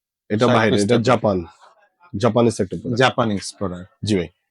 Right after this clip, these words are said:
Speaker 1: এটা আপনার হান্ড্রেড পার্সেন্ট কাজ করে, আর এটার যে কাজটা ভাই অনেক ভালো, রিভিউ অনেক ভালো এটা, ইসিনটা,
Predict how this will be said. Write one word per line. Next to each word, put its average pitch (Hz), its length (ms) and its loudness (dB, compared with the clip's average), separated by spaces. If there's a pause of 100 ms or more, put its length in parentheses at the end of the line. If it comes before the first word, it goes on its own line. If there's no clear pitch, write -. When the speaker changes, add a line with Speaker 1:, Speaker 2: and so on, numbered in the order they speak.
(400)
Speaker 1:
এটা 120 200 2
আপনার 139 380 2
হান্ড্রেড 123 400 0
পার্সেন্ট 135 360 -2
কাজ 120 200 0
করে, 139 220 0 (160)
আর 101 300 0
এটার 113 340 0
যে 127 180 0
কাজটা 127 420 0
ভাই 135 180 0 (140)
অনেক 117 320 4
ভালো, 90 200 -4 (220)
রিভিউ 123 300 2
অনেক 117 240 2
ভালো 90 200 -4
এটা, 85 200 -8 (640)
ইসিনটা, 90 420 -2